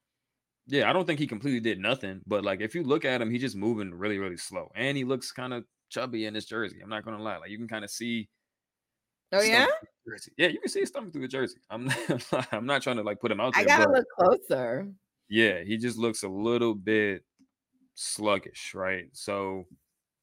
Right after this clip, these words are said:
Speaker 1: he gotta get his mobility back, 'cause that's what part of the reason what made him such a dynamic player for them, 'cause he can guard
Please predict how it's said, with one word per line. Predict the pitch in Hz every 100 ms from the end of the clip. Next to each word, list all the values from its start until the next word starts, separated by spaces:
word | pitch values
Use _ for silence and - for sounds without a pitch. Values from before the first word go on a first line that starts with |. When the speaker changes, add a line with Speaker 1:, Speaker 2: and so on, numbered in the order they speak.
| _ _ -
Speaker 1:
he | 117
gotta | 135 123
get | 120 120 - _
his | - 101
mobility | 101 90 110 107 90
back, | 87 -
'cause | 92
that's | 104 110
what | 101
part | - 110
of | 104
the |
reason | 101 101 95
what | 90
made | 98
him | 92
such | - 98 98
a |
dynamic | 90 90 95 90 -
player | 101 110
for | 117 123
them, | 127 120
'cause | 95
he | 110
can | 107 95
guard | 104 107 90